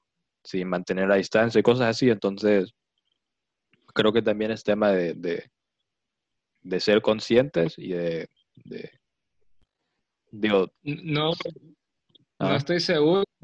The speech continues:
Speaker 2: y tal vez de aquí en los días cambie, pero por lo que vi, eh, es más como peligroso si estás en un ambiente cerrado, sin máscara,
Speaker 1: Claro.
Speaker 2: con alguien que puede estar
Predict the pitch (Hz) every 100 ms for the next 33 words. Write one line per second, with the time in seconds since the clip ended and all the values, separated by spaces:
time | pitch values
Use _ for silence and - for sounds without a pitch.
0 | 151 - 143 131 123 131 127 143 143 139
1 | 160 143 151 147 - 156 185 175 - 147
2 | 135 135 139 135 123 127 120 139 208 202
3 | 170 _ _ _ _ _ - 127 123 117
4 | 110 131 - - _ - 139 147 147 170
5 | 151 139 120 117 113 - _ _ _ 143
6 | 135 127 147 170 127 139 135 139 147 147
7 | 135 139 143 143 151 131 147 180 160 131
8 | - _ - 139 127 160 185 156 98 95
9 | 135 143 147 127 135 - _